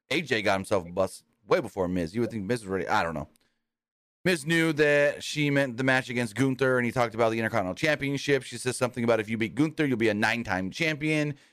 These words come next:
that'll tie the record." But they didn't say that Jericho's got the record. They just said, "You'll tie the record." Miz then mocked Gunther with an Arnold Schwarzenegger impression, and that led to Ivar coming up and calling him a clown. Bronson Reed then interrupted and said, you know,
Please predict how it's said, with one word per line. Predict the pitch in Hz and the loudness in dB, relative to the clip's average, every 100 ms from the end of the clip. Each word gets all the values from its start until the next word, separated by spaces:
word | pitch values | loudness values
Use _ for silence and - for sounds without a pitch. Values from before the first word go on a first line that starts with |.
| - | 0
that'll | 104 90 | 0 2
tie | 113 85 | 0 -2
the | 78 | 2
record." | 135 151 143 135 | 0 2 0 0
But | 98 | 0
they | 101 | 0
didn't | 110 101 | 0 -2
say | 104 | -2
that | 92 | -2
Jericho's | - 156 151 139 | 2 2 2 0
got | 139 131 | 0 0
the | 131 | 0
record. | 127 120 123 117 | 0 0 -2 -2
They | 95 | -2
just | 90 92 | -6 -8
said, | |
"You'll | 78 | -8
tie | - 131 | 0 0
the | 120 | 2
record." | 117 117 113 110 - _ _ - | 0 0 -2 -2 -4 _ _ 0
Miz | 127 113 | 0 2
then | 113 117 | 2 2
mocked | 107 117 135 - | 4 2 2 -2
Gunther | 120 127 131 127 131 _ _ _ _ _ _ _ - | 0 0 2 0 -2 _ _ _ _ _ _ _ -6
with | 110 | -2
an | 98 | 2
Arnold | 123 135 120 - | 4 4 2 2
Schwarzenegger | 135 131 131 127 120 123 120 | 0 0 0 0 2 0 0
impression, | 113 131 120 127 120 120 _ _ _ _ | 2 2 2 0 -2 -4 _ _ _ _
and | 107 | 2
that | 113 | 4
led | 110 101 | 2 2
to | |
Ivar | - 131 127 131 | 2 2 4 2
coming | - 131 123 | 2 0 2
up | 123 | 0
and | 117 | 0
calling | - 107 104 | 0 0 0
him | 87 | -4
a | |
clown. | - 156 151 151 151 _ _ _ | 0 2 4 2 -2 _ _ _
Bronson | 135 127 107 | 0 0 0
Reed | 123 147 | 0 2
then | 131 123 | 2 2
interrupted | 127 127 123 127 | 4 4 2 -2
and | 120 | -2
said, | - 117 107 95 _ _ _ | 0 4 4 2 _ _ _
you | 95 | 2
know, | 95 | 2